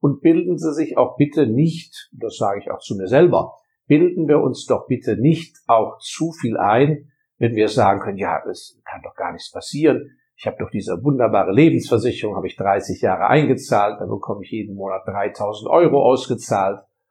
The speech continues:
Oder ich bekomme eine Firmenpension von dreitausend Euro. Und der wirklich nette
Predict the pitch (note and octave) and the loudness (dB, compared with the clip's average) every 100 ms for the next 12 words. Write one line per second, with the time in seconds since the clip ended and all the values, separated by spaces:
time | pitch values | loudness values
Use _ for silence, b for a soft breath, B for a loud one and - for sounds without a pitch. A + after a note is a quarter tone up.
0 | _ _ A#2+ A2 F#2 - - - F#2+ F#2 | _ _ 0 2 0 -4 -8 -6 -6 -6
1 | F#2 - F#3 F#3+ D#3+ D3+ B2+ B2+ G#2+ C3 | -8 2 4 4 2 0 -2 -2 2 4
2 | B2+ B2 A#2+ A2 G#2 A2 G#2+ G#2 G2+ - | 4 2 -2 -2 0 0 0 -2 -2 -4
3 | - G#2+ A2 F#2+ G2 G2+ _ _ _ _ | -6 -4 -2 -2 -6 -8 _ _ _ _
4 | _ - C#3 - - _ _ _ - A3+ | _ 0 0 0 -14 _ _ _ -12 -4
5 | A#2+ A2+ G#2 - _ _ _ _ _ A#2+ | 2 4 4 0 _ _ _ _ _ -2
6 | C3 A#2+ A2 - B2 D3 C#3+ B2 - | 0 0 -6 0 2 4 4 2 0